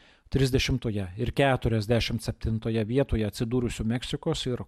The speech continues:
Kolumbijos krikščionių gyvenimą ir laisvę itin apsunkina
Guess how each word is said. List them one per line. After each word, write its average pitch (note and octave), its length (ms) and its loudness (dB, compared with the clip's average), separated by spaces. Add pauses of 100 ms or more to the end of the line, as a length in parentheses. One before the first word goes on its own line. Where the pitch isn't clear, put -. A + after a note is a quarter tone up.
Kolumbijos A#2+ 720 0
krikščionių A#2 560 0
gyvenimą C#3 640 -2
ir G#2 160 -2
laisvę C3+ 560 2
itin C3+ 320 -2
apsunkina D3 680 2